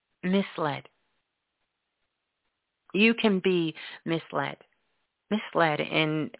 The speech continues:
so many different ways. So go beneath the surface,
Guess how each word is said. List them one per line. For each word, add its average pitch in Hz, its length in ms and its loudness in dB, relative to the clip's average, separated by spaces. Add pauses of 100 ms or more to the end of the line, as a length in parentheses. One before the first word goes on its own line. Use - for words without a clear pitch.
(140)
so 196 160 4
many 165 260 -2
different - 380 -8
ways. 139 380 -6 (1000)
So 233 80 0
go 247 420 4 (140)
beneath 185 420 0 (640)
the 165 120 -2 (120)
surface, 156 540 -2